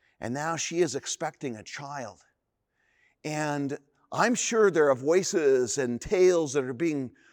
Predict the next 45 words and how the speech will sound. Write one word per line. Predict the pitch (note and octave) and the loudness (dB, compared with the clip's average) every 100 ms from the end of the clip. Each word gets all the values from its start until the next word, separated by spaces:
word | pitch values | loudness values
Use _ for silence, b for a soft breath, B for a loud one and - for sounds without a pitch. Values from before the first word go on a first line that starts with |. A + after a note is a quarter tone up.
| b b b _ _ _ - | b b b _ _ _ -8
uh, | A#2 A#2 | -6 -6
told | - F3 F3+ D#3+ C3 A2 | -2 4 6 4 0 -4
in | C#3 C3 | -6 -4
the | A#2+ | -2
little | C#3+ D#3+ | 0 -2
town | C3 - D#3+ C#3+ B2 | -2 -8 -6 -6 -6
of | A2+ | -8
Nazareth. | C3 C#3+ C3 G2+ - _ _ _ _ _ B B B | -8 -8 -8 -12 -20 _ _ _ _ _ B B B
And | - C#3 C3+ B2+ _ | -4 -2 -4 -6 _
she's | - G3+ E3 | -8 -4 -2
eventually | E3 G#3 B3+ F#3 | 2 2 4 2
gonna | D#3 D3+ | 2 0
make | C#3+ D#3+ | -2 -2
her | - D#3+ | -2 0
way | C#3 | 0
to | C3+ G#2+ | 0 -2
Bethlehem, | C#3 E3 B2 G#2 G#2+ | -4 -4 -6 -8 -8
but | G#2+ C#3+ | -6 0
we're | E3 | 0
getting | D#3 D#3+ C3+ | 0 -4 -6
ahead | B2+ D#3 C#3+ | -10 -8 -8
of | |
ourselves. | A2+ G2 - F#2+ - - _ _ b b b | -8 -10 -14 -16 -18 -20 _ _ b b b
She | - A3 | -6 -4
has | F#3+ C4+ D#4+ D#4 A3+ b b - | -2 -2 0 0 -4 b b -4
this | F#3+ - | -2 -2
moment | D#3 D#3 G3+ B3+ G#3+ | -2 0 2 2 0
now | B2+ B2+ | -2 -2
where | B2+ D3+ | 0 -2
she | F#3+ | -2
gets | F#3 G3 | -2 0
this | G3+ F3+ - _ - | -2 -2 -8 _ 0
amazing, | E3+ E3 F3+ A#3 C#4+ F#3 G#3 - | 2 0 0 0 0 -4 -6 -2
on | F#3 E3+ | 0 0
top | - E3 B3 | -2 -4 -2
of | A#3 E3 | -4 -4
the | |
world | D#3+ D#3+ F3+ D3 | -2 0 0 0
news | D#3+ D#3+ | -2 -4
that | D3 - | -6 -10
she's | - A3+ | -6 -6
gonna | F#3+ F3+ | -4 -4
be | D#3 | -2
the | D3 | -4
mother | B2+ C3 C#3+ F3+ | -4 -4 -4 -4